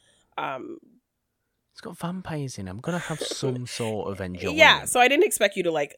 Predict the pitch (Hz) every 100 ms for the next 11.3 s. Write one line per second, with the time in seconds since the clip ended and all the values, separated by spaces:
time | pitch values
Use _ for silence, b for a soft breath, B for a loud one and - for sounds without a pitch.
0 | - 175 - 156 151 151 143 139 139 147
1 | 139 131 139 139 147 139 135 143 156 135
2 | 135 120 127 - B B B 143 - -
3 | - - - _ _ _ _ _ _ _
4 | - 170 160 165 165 - 175 156 117 -
5 | - _ _ _ _ _ - 196 196 180
6 | 156 - - 180 165 151 151 151 143 _
7 | _ _ _ _ - 170 156 160 151 151
8 | 135 156 143 - 143 - 135 - - -
9 | - _ _ - 170 - 160 143 165 160
10 | - - 269 269 277 208 196 170 170 139
11 | 139 - 175